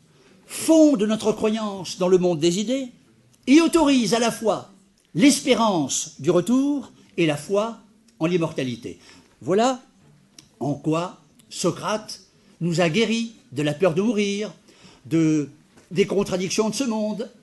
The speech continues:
et cetera. Il nous a donc guéris à la fois de la blessure, de la négativité et de la mélancolie de l'échec. Cet échec, Platon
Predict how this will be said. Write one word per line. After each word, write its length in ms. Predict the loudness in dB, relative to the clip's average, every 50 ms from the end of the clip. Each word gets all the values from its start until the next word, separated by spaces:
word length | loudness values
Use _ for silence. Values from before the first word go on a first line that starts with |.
| _ _
et 80 | -12
cetera. 280 | -10 -10 -12 -12 -14 -16 -20 -20 -20 _ _ _ _ _ _ _ _ _ _ -20 -20 _ _ -20 -20 -16 -12
Il 100 | -10 -10
nous 140 | -10 -10 -10
a 40 |
donc 260 | -12 -12 -14 -14 -12 -10
guéris 460 | -8 -6 -6 -6 -6 -8 -8 -8 -8
à 80 | -10
la 100 | -10 -12
fois 400 | -14 -12 -10 -8 -8 -6 -8 -8 -10 -8
de 60 | -8
la 100 | -6 -4
blessure, 520 | -4 -6 -6 -6 -8 -8 -8 -8 -8 -10 -12 -12
de 60 | -10
la 100 | -10 -6
négativité 840 | -6 -6 -6 -6 -8 -8 -8 -8 -8 -10 -8 -6 -6 -6 -6 -10 -12 -18 -20 -20 -16 _
et 260 | -6 -4 -4 -4 -6 -8
de 140 | -8 -8
la 100 | -6 -4
mélancolie 640 | -4 -2 -2 -2 -4 -4 -6 -6 -6 -8 -8 -10 -14 _ _ _ _ _
de 60 | -6 -6
l'échec. 320 | -6 -6 -8 -14 -18 -20 _ -20 -20 -20 _ _ _ _ _ _ _ _ _ _ _ _ _ _ _ _ _ _ _ _ _ _ _ _ _ _ _ _ _ _ _ _ _ _ _ _ _ _ _ _ _ _ -20 -20 _ _ _ _ _ -20 -20 _ _ _ _ -20 -20 -20 -20 -20 _ _ _ _ _ _ _ _ _ _ _ _ _ _ _ _ _
Cet 240 | -8 -8 -6 -4 -4
échec, 420 | -4 -4 -4 -6 -8 -8 -10 -12 -16 -20 -20 -20 -20 -20 -20 _ _ _ _ _ _ _ _ _ _ _ _ _ _ _ _ _ _ _ _ _ -20 -20 -20 _
Platon 580 | -12 -12 -12 -10 -10 -10 -10 -10 -10 -12 -14 -16